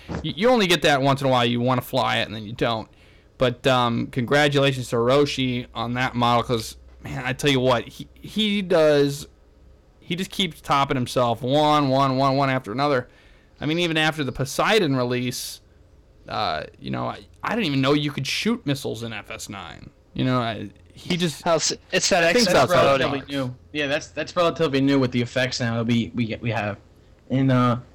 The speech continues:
Speaker 3: let's go, Jacob Klein. He recently joined us in March. He's really helping us out with, uh, the, uh, programming aspect. He's really, uh, helped us in that department.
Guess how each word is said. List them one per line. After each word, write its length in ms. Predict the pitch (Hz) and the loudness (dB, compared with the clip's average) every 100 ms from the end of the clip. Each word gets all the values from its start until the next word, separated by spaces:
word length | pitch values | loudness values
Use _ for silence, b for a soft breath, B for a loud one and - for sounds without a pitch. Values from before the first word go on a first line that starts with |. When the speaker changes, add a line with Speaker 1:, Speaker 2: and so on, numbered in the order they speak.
| - - - | -20 -20 -8
Speaker 3:
let's 140 | 127 - | -4 0
go, 120 | 127 | 2
Jacob 380 | 123 143 151 131 | 2 2 0 -2
Klein. 440 | 143 135 131 131 | 2 4 4 2
He 200 | 131 131 | 2 0
recently 420 | 135 135 143 127 | 0 0 2 4
joined 240 | 123 127 123 | 4 4 4
us 140 | 120 | 4
in 60 | 131 | 4
March. 260 | 120 113 | 4 2
He's 160 | 131 127 | 0 2
really 240 | 135 131 | 2 4
helping 280 | 123 117 123 | 2 2 2
us 140 | 117 | 0
out 240 | 117 113 107 | 0 0 0
with, 240 | 113 113 | -2 -2
uh, 200 | 110 110 113 B B B - | 0 0 -4 B B B -2
the, 220 | 120 107 | 2 2
uh, 200 | 101 92 | 2 0
programming 580 | - - 127 113 110 107 | 0 2 4 2 0 0
aspect. 500 | 104 107 - 101 98 | 0 -2 -2 -4 -2
He's 140 | 127 | -2
really, 340 | 120 120 113 107 | 2 4 4 2
uh, 200 | 107 101 | 0 0
helped 280 | 120 113 | -4 -2
us 160 | 113 107 | -2 0
in 80 | 113 | 0
that 80 | 107 | -2
department. 500 | 104 113 98 101 | 0 0 2 0